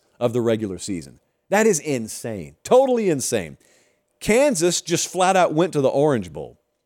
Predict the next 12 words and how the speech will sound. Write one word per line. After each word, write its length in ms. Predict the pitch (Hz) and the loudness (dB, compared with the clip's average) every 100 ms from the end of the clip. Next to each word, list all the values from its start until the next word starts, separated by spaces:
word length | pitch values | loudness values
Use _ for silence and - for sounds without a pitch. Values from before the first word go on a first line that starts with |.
| _ 185 | _ 4
Illinois 480 | 220 247 220 220 | 6 6 4 4
went 160 | 208 208 | 4 2
to 80 | 190 | 2
the 80 | 139 | 4
Rose 300 | 135 131 110 | 6 4 4
Bowl. 420 | 120 117 117 _ _ _ _ - | 2 2 0 _ _ _ _ -10
Hawaii 760 | - 180 151 147 175 214 240 233 | 2 4 4 2 4 4 2 0
went 240 | 208 214 | 0 0
to 80 | 190 | 2
the 100 | 175 | 0
Sugar 360 | - - 135 123 | 0 0 0 0
Bowl. 420 | 101 85 92 | 0 0 -2